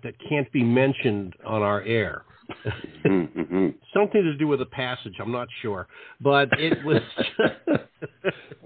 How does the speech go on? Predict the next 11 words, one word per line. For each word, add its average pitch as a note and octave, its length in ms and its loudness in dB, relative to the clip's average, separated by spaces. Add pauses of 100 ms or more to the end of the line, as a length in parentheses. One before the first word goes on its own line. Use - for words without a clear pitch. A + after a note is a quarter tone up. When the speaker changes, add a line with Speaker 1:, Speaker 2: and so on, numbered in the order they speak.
(280)
Speaker 1:
But D#3+ 140 4
it, F3+ 420 2
you F#3 140 -8
just, F#3 160 -6 (140)
you C#3+ 120 -4
just C#3 340 -8
made, B2+ 360 -4
you C3+ 100 -6
just C#3 260 -6
made B2+ 220 0
me A2 100 -4